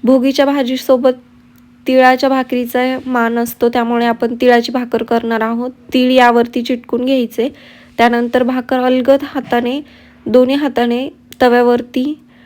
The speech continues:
टाकायची. तवा छान असा मस्त गरम करून घ्यायचा. त्यानंतर पाणी लावायचं आणि दुसऱ्या बाजूने सुद्धा तीळ लावून घ्यायचे आणि ते व्यवस्थित चिटकतात पाण्यामुळे. भाकर आता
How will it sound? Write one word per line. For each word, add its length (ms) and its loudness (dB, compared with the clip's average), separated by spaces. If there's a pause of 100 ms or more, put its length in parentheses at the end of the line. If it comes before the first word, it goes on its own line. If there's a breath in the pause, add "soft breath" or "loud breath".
(140 soft breath)
टाकायची. 500 0
तवा 300 0 (240)
छान 220 0
असा 220 -4
मस्त 420 -4 (260)
गरम 240 2
करून 260 -2
घ्यायचा. 420 -2 (680 soft breath)
त्यानंतर 640 0 (240)
पाणी 300 0
लावायचं 480 0
आणि 220 -2
दुसऱ्या 320 0
बाजूने 380 0
सुद्धा 360 -2
तीळ 320 0
लावून 260 2
घ्यायचे 440 -2 (560 loud breath)
आणि 280 -2
ते 200 0
व्यवस्थित 560 2
चिटकतात 480 -2 (140)
पाण्यामुळे. 540 -2 (380 loud breath)
भाकर 340 0
आता 340 -2